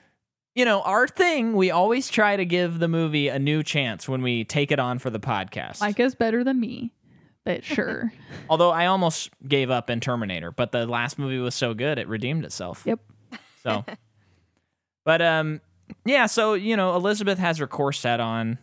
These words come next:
Speaker 1: and she falls off the ledge because she, she can't breathe.
Speaker 2: Yep.
Speaker 1: And that's when Johnny Depp saves her.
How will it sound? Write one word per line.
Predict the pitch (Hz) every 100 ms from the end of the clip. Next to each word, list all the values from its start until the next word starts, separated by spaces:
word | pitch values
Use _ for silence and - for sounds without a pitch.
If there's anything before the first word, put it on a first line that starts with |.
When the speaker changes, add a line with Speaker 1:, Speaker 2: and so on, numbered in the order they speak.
| _ - _
Speaker 1:
and | 127 120
she | 143
falls | 135 123 127 143
off | 135
the | -
ledge | 120 107 113 113
because | - 117 120
she, | - 113 104 95 - _
she | - - 107
can't | - 131 104
breathe. | 92 101 120 131 135 139 _ _ _ _ _
Speaker 2:
Yep. | 269
Speaker 1:
And | 131
that's | 139
when | 151 127
Johnny | 123 110
Depp | 107 110 -
saves | - 107 -
her. | - -